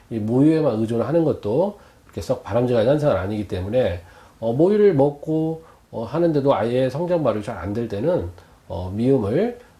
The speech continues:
어, 썩어서 아이들한테 먹이는 것도 많은 도움이 되겠습니다. 오늘 여기까지입니다. 감사합니다.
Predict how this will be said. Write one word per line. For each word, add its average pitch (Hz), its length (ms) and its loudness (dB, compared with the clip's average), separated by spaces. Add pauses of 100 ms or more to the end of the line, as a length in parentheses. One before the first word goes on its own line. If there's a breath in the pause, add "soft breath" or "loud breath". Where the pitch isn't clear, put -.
(140)
어, 98 360 -14
썩어서 131 720 2
아이들한테 98 440 -6
먹이는 104 360 -4
것도 110 500 -6
많은 90 320 -6
도움이 92 240 -8
되겠습니다. 92 680 -6 (220)
오늘 113 220 -2
여기까지입니다. 101 840 -2 (180)
감사합니다. 95 680 -2